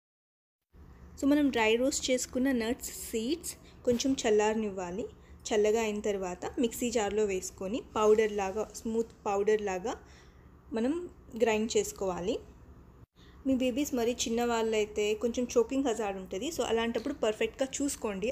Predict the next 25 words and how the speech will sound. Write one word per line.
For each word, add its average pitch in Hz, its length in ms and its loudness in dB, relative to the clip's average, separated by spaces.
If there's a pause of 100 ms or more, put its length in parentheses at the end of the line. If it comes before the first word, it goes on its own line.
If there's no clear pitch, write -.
అంత 214 240 -2 (200)
ఫైన్ 240 340 2
పౌడర్ 208 460 2
లాగా 208 180 0
అయ్యేటట్టు. 185 600 -2 (760)
లేకపోతే 285 560 2
కొంచెం 262 320 0
పెద్ద 214 320 -2
బేబీ 233 300 4
అయితే 226 260 0 (160)
కొంచెం 285 360 2
కొంచెం, 269 380 2 (420)
ఆ, 220 80 -4 (640)
పలుకులున్నా 233 680 2
ఓకే. 208 320 0 (1080)
So - 120 -2
ఇలా 226 220 4
నేను 233 240 0
ఫస్ట్ - 440 2 (300)
నట్స్, 240 320 -2
సీడ్స్ - 340 -8
పౌడర్ 214 400 0
చేసుకున్నాను. 202 640 -6 (140)
ఇప్పుడు 269 320 -2 (140)
అలానే 214 320 2